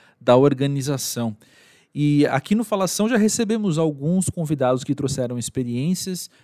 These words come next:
de ações sociais em suas empresas, que costumam ser ligadas a áreas como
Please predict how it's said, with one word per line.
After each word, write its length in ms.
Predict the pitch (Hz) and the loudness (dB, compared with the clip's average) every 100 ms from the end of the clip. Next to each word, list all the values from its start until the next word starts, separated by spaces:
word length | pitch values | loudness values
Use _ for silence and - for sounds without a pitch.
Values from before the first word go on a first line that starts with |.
| _ _ | _ _
de 160 | 127 160 | -4 -2
ações 420 | - 165 165 180 | 0 0 0 0
sociais 680 | 170 - 135 131 139 131 123 | -2 -4 0 2 2 0 -6
em 120 | 143 131 | -6 -6
suas 400 | - 123 113 104 | -6 -4 -4 -4
empresas, 600 | 104 127 160 165 165 - | -4 0 0 0 -6 -10
que 120 | 185 | -10
costumam 460 | 190 - 214 190 | -10 -6 -4 -4
ser 220 | 170 - 170 | -4 -8 -8
ligadas 520 | 156 151 151 147 - - _ - | -2 0 0 -4 -8 -18 _ -6
a 120 | 143 | -2
áreas 380 | 143 151 147 143 | 0 2 0 -2
como 760 | - 139 139 139 135 113 98 | -6 -4 -4 -2 -2 -2 -6